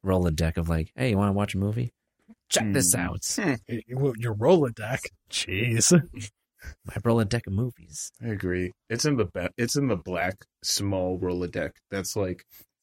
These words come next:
Speaker 2: uh, not gathering dust, but, like, people are like, "Wait, what's in that one?" Being like, "No, no, no, no, no."
Speaker 1: Let me tell you a story.
Speaker 2: Oh, okay.
Speaker 1: So I, that happened to me.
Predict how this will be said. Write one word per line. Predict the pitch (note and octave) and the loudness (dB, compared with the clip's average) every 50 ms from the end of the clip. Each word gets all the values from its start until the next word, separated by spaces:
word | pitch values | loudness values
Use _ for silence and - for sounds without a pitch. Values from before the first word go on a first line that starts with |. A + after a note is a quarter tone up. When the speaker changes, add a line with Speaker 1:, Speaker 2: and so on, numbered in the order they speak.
| _ _ - - - _ _ _ _ _ _ _ - | _ _ -20 -20 -20 _ _ _ _ _ _ _ -6
Speaker 2:
uh, | F#2+ F2+ F2 E2 D#2+ E2 E2 E2 _ _ _ _ _ _ - | -4 -4 -4 -4 -4 -4 -6 -8 _ _ _ _ _ _ -4
not | C#3 D3+ D3+ C#3+ | -2 -2 -2 0
gathering | - B2 B2 B2 B2+ B2+ B2 A2+ G#2 | 0 0 2 2 2 0 0 0 2
dust, | G#2+ G#2 G2 - - - | 2 2 2 2 0 -2
but, | - G#2+ - - _ - | -4 -4 -4 -6 _ 0
like, | A#2 A2 G2+ G2+ | 2 2 2 2
people | - C3 B2 C3+ | 0 0 0 2
are | C3 | 2
like, | B2+ A#2+ - - | 2 0 -2 -2
"Wait, | D3+ C#3+ G#2+ F#2+ - | -4 -4 -4 -4 -6
what's | - B2 B2+ - | -6 -6 -4 -2
in | D#3 D3 C3+ B2+ | -2 -2 -2 -2
that | B2+ C3+ D#3 D3 - - | -2 -2 -2 -4 -4 -4
one?" | F2+ F2+ F2 E2+ F#2 G2+ _ _ _ _ - | -4 -4 -4 -4 -8 -12 _ _ _ _ -4
Being | F#2+ G2 F#2+ | -2 0 0
like, | F2+ E2+ - - | 0 -2 -4 -4
"No, | - F2 E2+ E2 | -4 -2 0 0
no, | E2+ F2 E2+ | 0 0 -2
no, | D#2+ D2+ D#2 | -2 -2 -4
no, | D2 C#2+ B1 | -6 -6 -6
no." | B1+ - - - - - _ _ _ | -8 -8 -10 -10 -12 -18 _ _ _
Speaker 1:
Let | - C#3 | 2 2
me | D3+ E3 | 4 4
tell | D#3 - C#3+ B2+ | 4 4 4 4
you | B2 A2 | 4 4
a | - | 2
story. | - - - A1+ G#1 A1+ A#1+ A#1 - _ _ - | 2 0 -2 -2 -2 -2 -4 -4 -8 _ _ 2
Speaker 2:
Oh, | - E3 A3 F#3+ A#2 A#2 D3+ | 6 8 8 10 8 8 6
okay. | E3+ - G2+ G2 G#2+ - - _ _ _ _ _ _ _ - | 6 4 2 2 2 -2 -8 _ _ _ _ _ _ _ -6
Speaker 1:
So | - - - G2+ G2 F#2+ F#2+ - | 0 4 6 8 8 8 6 6
I, | A2+ A2+ A#2 A#2+ B2 B2 B2 B2 A#2+ - | 6 6 6 8 6 6 6 4 4 2
that | - G#2 G2+ A2+ A2 A2 G#2+ | 0 2 4 6 6 8 8
happened | A2+ G#2+ G2 - F2+ E2 | 6 6 6 4 4 4
to | - - | 4 2
me. | E2 D#2 D#2 D2+ D#2 | 2 4 4 2 2